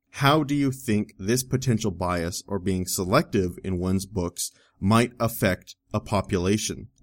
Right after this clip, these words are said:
Do you think this is necessarily a bad thing? Another thing I would like you to touch on in your current events section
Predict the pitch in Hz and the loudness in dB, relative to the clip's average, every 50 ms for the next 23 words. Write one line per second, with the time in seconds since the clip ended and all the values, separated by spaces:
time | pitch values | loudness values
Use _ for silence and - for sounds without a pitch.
0 | 113 107 123 190 214 214 214 190 - 147 127 123 123 123 - _ - 117 127 131 | -6 0 2 4 4 6 4 4 6 6 4 4 4 0 -6 _ 0 0 2 2
1 | 127 117 104 104 104 104 104 - 104 101 - - 151 175 120 110 92 87 87 87 | 2 2 2 2 2 2 2 0 0 0 2 2 2 2 2 2 2 0 0 -2
2 | - - - 101 98 92 98 90 87 85 - - - 165 180 170 - - - _ | -4 -6 -8 -6 -2 2 2 2 2 0 -2 -2 0 2 2 2 0 -2 -8 _
3 | _ _ - 107 110 117 151 202 226 196 - - - 104 95 95 95 - - 101 | _ _ 0 4 6 6 8 8 6 6 4 4 4 4 4 2 0 -2 -2 -2
4 | 101 95 98 95 98 101 101 - - 104 - 95 - - - 90 - - 113 95 | 0 0 2 2 2 0 0 0 0 -2 -2 -4 -4 -4 -4 -4 -4 -2 -2 -2
5 | 92 92 98 104 107 - _ _ _ _ _ _ _ - 110 104 104 104 101 95 | -2 -2 -2 -4 -6 -8 _ _ _ _ _ _ _ 0 2 4 4 4 4 2
6 | 95 - - - 110 107 98 101 92 - 123 151 165 - - - 95 92 - - | 0 0 0 2 2 4 4 2 2 2 2 2 2 2 0 0 0 -2 -2 0
7 | 101 92 90 - - | 0 0 0 -2 -6